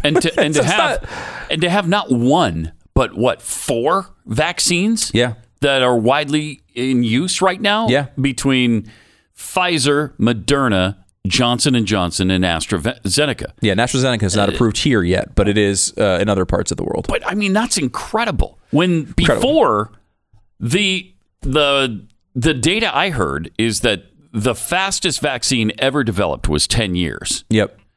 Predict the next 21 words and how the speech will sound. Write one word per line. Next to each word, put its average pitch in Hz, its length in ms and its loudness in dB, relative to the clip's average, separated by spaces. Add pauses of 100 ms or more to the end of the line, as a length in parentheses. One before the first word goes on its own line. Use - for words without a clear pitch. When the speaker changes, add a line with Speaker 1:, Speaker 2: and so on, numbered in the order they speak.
(100)
Speaker 1:
And 131 100 2
I - 40 2
Speaker 2:
Uh, - 20 2
Speaker 1:
think 135 120 0
Speaker 2:
the 143 40 4
Speaker 1:
it 135 60 -2
was 98 160 0
measles. 107 540 0
Speaker 2:
There's 147 220 0
one, 214 180 2
I 180 60 0
think, 120 260 -4
was 135 180 0
it 101 80 -2
m-, 104 220 -4 (240)
mumps 127 520 0
or 131 60 0
something 131 540 -2
that 107 120 2
was, 98 160 0
f-, - 220 -12